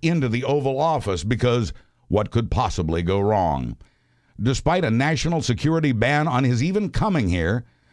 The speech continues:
Kim Young-chol had arrived as an envoy for North Korea to deliver an oversized envelope containing a letter from Kim Jong-un. Chol, who masterminded the cyber attack on Sony Pictures,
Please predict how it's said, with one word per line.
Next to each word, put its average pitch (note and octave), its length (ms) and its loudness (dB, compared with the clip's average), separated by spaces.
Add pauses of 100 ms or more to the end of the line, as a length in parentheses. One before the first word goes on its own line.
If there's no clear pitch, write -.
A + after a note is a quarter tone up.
(320)
Kim G3+ 240 2
Young-chol C3+ 680 0
had B2+ 120 2
arrived D3+ 560 2
as B2 220 0
an C3 180 0
envoy D3 560 2
for B2+ 200 0
North B2+ 260 0
Korea B2 380 0
to B2 120 0
deliver C#3 400 2
an A#2 140 0
oversized C#3+ 720 0
envelope A#2+ 520 2
containing B2 400 2
a B2+ 80 2
letter B2+ 340 2
from B2+ 200 0
Kim A#2+ 220 2
Jong-un. B2+ 720 2 (760)
Chol, D3+ 560 0
who B2 120 2
masterminded C3+ 920 2
the A2 80 0
cyber D#3+ 440 0
attack C#3+ 360 0
on A2+ 160 2
Sony D#3+ 360 0
Pictures, A#2+ 480 -2